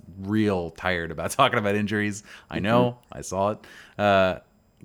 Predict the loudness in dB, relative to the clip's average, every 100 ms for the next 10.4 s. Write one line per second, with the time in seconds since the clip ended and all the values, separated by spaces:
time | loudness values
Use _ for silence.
0 | -6 0 2 2 2 4 4 4 -2 -2
1 | 2 2 0 0 -2 -2 -6 -2 -4 -2
2 | 0 0 0 -6 -6 -6 -4 -2 -2 -4
3 | -4 -2 0 0 -2 -4 -8 -12 -12 -12
4 | -12 -16 -10 -6 -4 -4 -6 -6 -4 -2
5 | 0 0 -2 -12 -12 -10 -4 2 4 4
6 | 2 2 2 0 0 0 0 0 -2 -4
7 | -10 -18 -10 -6 -4 -2 0 0 0 -2
8 | -4 -4 -4 -4 -4 -6 -6 -6 -6 -8
9 | -10 -10 -8 -8 -8 -6 -2 0 0 0
10 | 0 0 0 -2